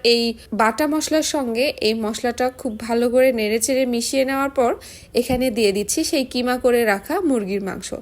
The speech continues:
এখানে প্রায় আমার এক কাপ পরিমাণ মাংস রয়েছে। এবার মাংসগুলো মশলার সঙ্গে খুব ভালো করে মিশিয়ে নেড়েচেড়ে রান্না করে নিচ্ছি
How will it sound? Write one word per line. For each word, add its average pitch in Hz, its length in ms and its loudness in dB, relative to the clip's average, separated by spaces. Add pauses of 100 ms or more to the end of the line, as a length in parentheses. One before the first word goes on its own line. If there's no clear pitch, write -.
(440)
এখানে 294 380 -2
প্রায় 277 300 0
আমার 220 380 -4
এক 208 240 -4
কাপ 247 200 0
পরিমাণ 254 420 0
মাংস 202 380 -4
রয়েছে। 214 560 0 (440)
এবার 262 300 2
মাংসগুলো 277 600 0
মশলার 247 380 0
সঙ্গে 262 340 0
খুব 262 280 -6
ভালো 208 340 -2
করে 226 240 0
মিশিয়ে 233 460 -2
নেড়েচেড়ে 208 560 0
রান্না 185 320 -2
করে 226 260 0
নিচ্ছি 220 460 0